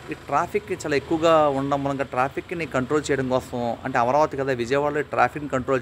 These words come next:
చేయడం కోసం గవర్నమెంట్ తీసుకున్న కొత్త ప్రాజెక్ట్ ఏంటి? ఆన్సర్, కనకదుర్గ ఫ్లైఓవర్.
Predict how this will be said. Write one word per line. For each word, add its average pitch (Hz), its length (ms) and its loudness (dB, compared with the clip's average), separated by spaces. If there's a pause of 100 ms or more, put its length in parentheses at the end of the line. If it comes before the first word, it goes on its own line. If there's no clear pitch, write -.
చేయడం 120 180 -2
కోసం 113 340 -2 (880)
గవర్నమెంట్ 202 380 6
తీసుకున్న 165 600 0
కొత్త 131 200 -4
ప్రాజెక్ట్ 131 560 -2
ఏంటి? 104 280 -6 (580)
ఆన్సర్, 117 300 -4 (200)
కనకదుర్గ 156 420 0
ఫ్లైఓవర్. 120 480 0